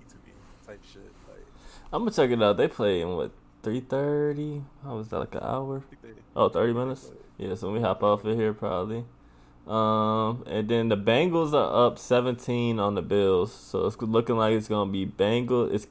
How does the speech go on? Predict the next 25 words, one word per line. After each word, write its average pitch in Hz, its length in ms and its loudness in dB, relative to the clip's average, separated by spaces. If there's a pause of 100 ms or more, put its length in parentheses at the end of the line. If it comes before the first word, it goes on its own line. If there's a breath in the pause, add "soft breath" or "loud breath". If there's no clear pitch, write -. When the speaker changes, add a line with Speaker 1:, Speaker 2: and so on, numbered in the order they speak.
(120)
Speaker 2:
Bengals, 139 400 2
Kansas 123 380 -2
City, 107 580 0 (480 soft breath)
and 90 160 0
then 90 140 -2 (100)
Philadelphia 110 720 4
potentially 113 560 -6
versus 98 420 -4
Dallas 85 380 -2
or 87 40 -2
the 87 80 -8
forty-niners. 76 720 -8 (140)
So - 100 -4
who 117 100 -2
y'all 123 200 4
got 101 220 2
in 95 40 -4
that 76 180 -6
Super 95 220 -12
Bowl? 80 320 -8 (1500)
Speaker 1:
Uh, 117 320 -14
if 117 60 -20
I 131 120 -10
had 127 120 -14
to 123 60 -20